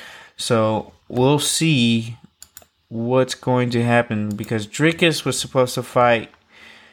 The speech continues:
Israel Adesanya, but he, it was too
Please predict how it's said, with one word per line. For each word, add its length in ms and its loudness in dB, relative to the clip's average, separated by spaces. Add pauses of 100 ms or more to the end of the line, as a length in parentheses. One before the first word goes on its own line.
(260)
Israel 360 4
Adesanya, 540 2
but 240 2
he, 260 -6
it 100 0
was 300 0
too 480 2